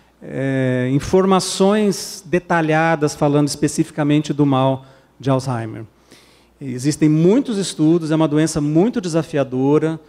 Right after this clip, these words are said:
né, porque compromete aquilo que talvez o ser humano tenha de mais nobre, que é a sua própria consciência de si mesmo,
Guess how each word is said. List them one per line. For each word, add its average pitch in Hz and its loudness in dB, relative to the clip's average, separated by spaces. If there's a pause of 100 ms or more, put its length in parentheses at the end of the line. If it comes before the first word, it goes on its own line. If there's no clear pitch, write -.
(180)
né, 139 -2
porque 156 -10
compromete 175 0 (280)
aquilo 165 0
que 165 -8
talvez 156 2
o 156 -2
ser 170 0
humano 160 4
tenha 160 2
de 156 2
mais 175 0
nobre, 165 4 (300)
que 190 -2
é 196 2
a 196 0
sua 226 -2
própria 214 0
consciência 180 0
de 139 -8
si 208 2
mesmo, 190 4